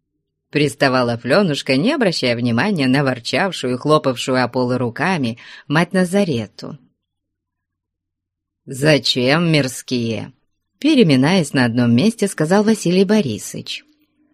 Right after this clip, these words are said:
«Божественных много. Можно и без мирских обойтись». «А мы думали, вы новеньких песенок нам привезли»,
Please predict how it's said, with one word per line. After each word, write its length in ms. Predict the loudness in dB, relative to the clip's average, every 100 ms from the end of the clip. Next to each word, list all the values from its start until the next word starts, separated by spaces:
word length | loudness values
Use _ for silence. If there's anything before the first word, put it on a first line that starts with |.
| _ _ _ _ _ _ _ _ _
«Божественных 960 | -6 0 0 0 -2 -2 -2 -2 0 -2
много. 560 | -4 -4 -4 -6 -10 -14 _ _ _ _ _ _ _ _ _
Можно 800 | -6 -2 -2 2 2 2 0 -4 _ -6
и 140 | -2
без 240 | -2 -2
мирских 500 | -2 -4 -6 -6 -2
обойтись». 760 | 0 2 0 0 -6 -6 -10 -20 _ _ _ _ _ _ _ _ _ _ _ _ _ _ _ _ _ _ _ -2
«А 220 | 0 2
мы 320 | 0 0 0
думали, 720 | 2 4 6 4 4 2 -2 -8 _ _ _ _ _ _ -4
вы 260 | 4 6
новеньких 720 | 8 6 4 2 4 2 2
песенок 600 | 0 2 2 0 -2 0 4
нам 260 | 6 6
привезли», 760 | 4 2 2 2 2 2 0